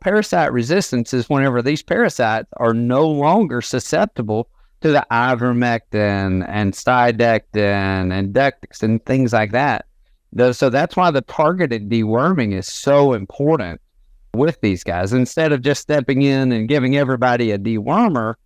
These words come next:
uh, with these ones, they're so ineffective that we're having to use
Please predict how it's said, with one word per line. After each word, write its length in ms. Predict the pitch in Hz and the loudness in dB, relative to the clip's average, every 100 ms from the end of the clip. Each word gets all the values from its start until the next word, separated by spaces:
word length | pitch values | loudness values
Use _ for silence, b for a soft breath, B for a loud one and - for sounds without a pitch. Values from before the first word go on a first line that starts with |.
| _ _ _ - | _ _ _ -6
uh, 60 | 107 | -2
with 260 | 127 139 | 0 0
these 300 | 117 139 120 | 2 2 2
ones, 380 | 143 190 175 123 131 | 2 2 2 -2 -4
they're 180 | 120 120 | -2 -2
so 360 | - 175 170 | -2 -2 0
ineffective 840 | 143 123 - 175 190 - 107 104 | 0 -2 -4 -4 -4 -2 -4 -2
that 240 | 113 113 113 | -2 0 0
we're 160 | 127 | 0
having 340 | 123 143 135 127 | 0 0 0 0
to 60 | |
use 400 | 120 131 120 104 | 0 -2 -2 -6